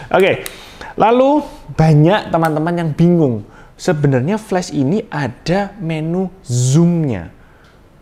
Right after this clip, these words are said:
Buat apa sih flash kok bisa ada menu zoom-nya? Nah, jadi lensa kalian itu kan juga ada zoom-nya, ada focal length-nya. Kalian mau pakai lensa berapa? Dua empat tujuh puluh, tujuh puluh dua ratus,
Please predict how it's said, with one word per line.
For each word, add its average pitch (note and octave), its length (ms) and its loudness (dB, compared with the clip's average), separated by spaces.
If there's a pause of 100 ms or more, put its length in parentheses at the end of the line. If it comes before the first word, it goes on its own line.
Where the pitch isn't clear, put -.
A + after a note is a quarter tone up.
(260)
Buat A#2+ 260 -4
apa D#4+ 380 -6
sih A2 400 -2
flash - 400 -6
kok - 160 -8
bisa G#2+ 240 -4
ada G#2 160 -6
menu G#2 240 -4
zoom-nya? F#2 640 -4 (720)
Nah, A2+ 340 0
jadi B2 640 2 (320)
lensa D#3 480 -4
kalian D3 540 -4
itu F#3 180 -8
kan D4 140 -4
juga - 320 -6
ada B2+ 260 -4
zoom-nya, A2+ 720 -2
ada A2+ 160 -6
focal A2+ 460 -4
length-nya. F#2+ 580 -4
Kalian A2+ 240 -2
mau A#2 160 -4
pakai F2+ 240 -8
lensa G#2+ 220 -6
berapa? G#2 420 -4
Dua F2+ 160 -8
empat E2+ 300 -12
tujuh - 240 -12
puluh, F3 340 4
tujuh - 240 -10
puluh G2 220 -6
dua F#2 240 -8
ratus, D3 580 -2